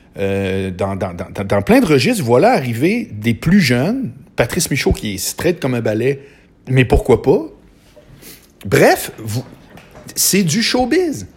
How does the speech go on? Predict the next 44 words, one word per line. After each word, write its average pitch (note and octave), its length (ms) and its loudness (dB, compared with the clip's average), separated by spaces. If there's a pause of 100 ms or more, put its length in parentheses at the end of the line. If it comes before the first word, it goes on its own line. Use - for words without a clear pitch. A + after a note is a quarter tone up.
(420)
c'est - 240 2
de C#3+ 120 4
l'entertainment. A3 920 2 (560)
Euh, - 20 -16
euh, A2 460 -2 (360)
euh, G#2 240 -4
puis A#2+ 180 -2
j'ai C#3 180 6
aimé G3+ 240 4
quand D3 160 0
Claude D#3 200 0
Pelgag, D3 480 0
euh, G2+ 320 0
dit, G2+ 220 -4
en D#4 60 -4
tout C#3 160 0
cas A#2 60 2
j'ai G#2+ 120 0
lu, A3 220 0
pour, G#2 220 -4
à G2 60 -2
défaut G2+ 200 -6
de A2+ 60 0
l'avoir G2+ 200 0
vu, E3 160 -6
qu'elle C3+ 300 0
disait, G#2+ 160 -4
on, A2+ 180 -6
tu - 80 -14 (240)
sais, B3+ 240 0
c'est - 180 -2
de B2 60 -2
la D3+ 80 4
musique, D#3 280 0
ça - 160 -2
suffit - 560 -4 (500)
à, - 60 -6
à, - 400 -8 (160)
à, A#2 400 -2
à, - 160 -4
à B2+ 40 -2
soi-même. C3+ 720 0 (920)
Puis A#2+ 200 0
oui, D4 380 6